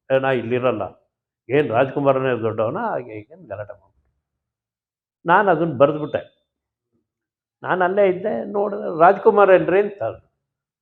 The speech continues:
ದೊಡ್ಡ ಸುದ್ದಿ ಆಗೋಯ್ತು ಅದು. ದೊಡ್ಡ ಸುದ್ದಿಯಾಗಿ ದೊಡ್ಡ ಗಲಾಟೆ ಆಗೋಯ್ತು. ರಾಜ್ಕುಮಾರ್ ಅಭಿಮಾನಿಗಳು ಕಲ್ಪನಾನ್ ಬೈದ್ರು, ಇದ್ ಮಾಡಿದ್ರು. ಆಮೇಲೆ ಕಲ್ಪನಾ "ಇಲ್ಲ, ನಾನು ಆ ರೀತಿ ಹೇಳಿಲ್ಲ" ಅಂತಂದು ಇದೆಲ್ಲ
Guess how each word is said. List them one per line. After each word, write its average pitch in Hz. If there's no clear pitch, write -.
ದೊಡ್ಡ 147
ಸುದ್ದಿ 156
ಆಗೋಯ್ತು 139
ಅದು. -
ದೊಡ್ಡ 156
ಸುದ್ದಿಯಾಗಿ 156
ದೊಡ್ಡ 135
ಗಲಾಟೆ 156
ಆಗೋಯ್ತು. 139
ರಾಜ್ಕುಮಾರ್ 143
ಅಭಿಮಾನಿಗಳು 135
ಕಲ್ಪನಾನ್ 135
ಬೈದ್ರು, 123
ಇದ್ 127
ಮಾಡಿದ್ರು. 123
ಆಮೇಲೆ 151
ಕಲ್ಪನಾ 139
"ಇಲ್ಲ, 131
ನಾನು 123
ಆ 123
ರೀತಿ 117
ಹೇಳಿಲ್ಲ" 117
ಅಂತಂದು 117
ಇದೆಲ್ಲ 120